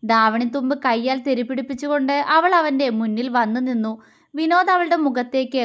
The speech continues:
കൂർപ്പിച്ചു നോക്കി. മാളു പതർച്ചയോടെ തല താഴ്ത്തി. അവൻ അവളുടെ കയ്യിൽ പിടിച്ച് അവളെ അവൻ്റെ അടുത്തേക്ക് പിടിച്ചിരുത്തി. മാളു അവനെ മിഴിച്ചു നോക്കി. എന്താടി? അവളുടെ നോട്ടം കണ്ടതും അവൻ ദേഷ്യത്തോടെ ചോദിച്ചു.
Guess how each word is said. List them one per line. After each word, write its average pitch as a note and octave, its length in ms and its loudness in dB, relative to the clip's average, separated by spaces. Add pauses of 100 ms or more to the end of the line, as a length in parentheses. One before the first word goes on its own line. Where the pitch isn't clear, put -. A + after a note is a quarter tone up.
(120)
കൂർപ്പിച്ചു G#3+ 480 -4
നോക്കി. A#3+ 380 0 (380)
മാളു A3+ 320 4
പതർച്ചയോടെ B3 880 0
തല G#3+ 320 -2
താഴ്ത്തി. A3+ 420 0 (420)
അവൻ F4 260 4
അവളുടെ G4+ 340 0
കയ്യിൽ C#4+ 300 -2
പിടിച്ച് C#4 420 -2 (100)
അവളെ B3 360 2
അവൻ്റെ A3+ 340 0
അടുത്തേക്ക് A#3 460 -2
പിടിച്ചിരുത്തി. A#3 640 -6 (400)
മാളു A3+ 360 4
അവനെ B3 380 2
മിഴിച്ചു G#3 440 -4
നോക്കി. A#3 400 -2 (300)
എന്താടി? D4+ 380 2 (480)
അവളുടെ F4 340 2
നോട്ടം C#4 460 0
കണ്ടതും C4+ 380 0 (100)
അവൻ A#3 320 0
ദേഷ്യത്തോടെ A3 580 -2
ചോദിച്ചു. A#3 460 -6